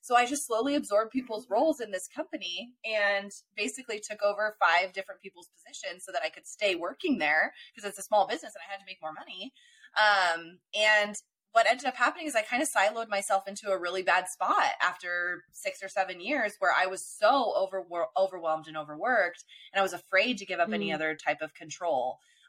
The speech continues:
Speaker 1: Um, and I, it literally got to the point where, and I'll tell this story, like, pretty openly, but, um, you know, trigger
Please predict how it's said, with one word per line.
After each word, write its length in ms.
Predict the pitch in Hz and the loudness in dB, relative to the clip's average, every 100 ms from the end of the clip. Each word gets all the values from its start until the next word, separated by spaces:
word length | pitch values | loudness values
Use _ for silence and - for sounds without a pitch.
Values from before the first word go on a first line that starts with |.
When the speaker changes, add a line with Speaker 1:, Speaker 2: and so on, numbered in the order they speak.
| - | 2
Speaker 1:
Um, 640 | 185 170 147 147 156 160 _ _ | 6 6 4 0 -6 -16 _ _
and 360 | 196 190 180 - | 0 4 4 4
I, 160 | 180 180 | 0 0
it 140 | 185 | -4
literally 280 | 151 196 208 | -4 -2 -2
got 180 | 196 160 | 0 -2
to 60 | - | -4
the 60 | 202 | -12
point 380 | 175 165 170 | -6 -6 -6
where, 300 | 170 165 156 | 0 2 2
and 140 | - 165 | 2 -2
I'll 180 | 156 156 | -2 -2
tell 180 | - 196 | 2 2
this 140 | 185 - | 2 -2
story, 280 | 156 160 | -2 -2
like, 180 | 160 156 | -4 -6
pretty 240 | - 196 - | -6 -6 -6
openly, 560 | 165 - 180 160 160 156 | -8 -10 -10 -8 -10 -2
but, 320 | 160 151 151 - _ _ _ | 0 2 0 -4 _ _ _
um, 280 | 165 160 147 | 4 4 2
you 100 | 151 | -4
know, 100 | 170 | -8
trigger 280 | 156 175 165 | -6 -12 -14